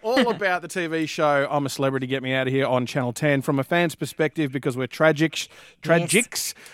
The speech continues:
Speaker 1: Uh, my name is Higo. Yeah, the other voice you can hear from Sydney is Jackie Kasulki from Triple M. How you
Speaker 2: Hello.
Speaker 1: doing?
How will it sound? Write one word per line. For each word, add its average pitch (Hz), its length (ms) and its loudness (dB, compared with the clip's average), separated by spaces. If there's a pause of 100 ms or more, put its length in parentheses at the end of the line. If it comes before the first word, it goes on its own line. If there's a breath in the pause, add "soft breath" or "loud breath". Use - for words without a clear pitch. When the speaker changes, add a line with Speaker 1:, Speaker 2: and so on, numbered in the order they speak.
(120)
Speaker 1:
Uh, 147 220 4
my 156 140 4
name 151 120 0
is 143 100 -2
Higo. 165 380 6
Yeah, 156 200 -4
the 147 100 2
other 143 140 2
voice 147 240 0
you 143 60 -4
can 143 120 0
hear 139 400 2
from 131 320 0
Sydney 151 400 -2
is 131 560 -2
Jackie 135 300 -4
Kasulki 135 500 -2
from 135 120 -8
Triple 147 280 0
M. 190 160 4 (340 loud breath)
How 262 120 4
you 262 120 8
Speaker 2:
Hello. 285 120 8 (100)
Speaker 1:
doing? 139 120 0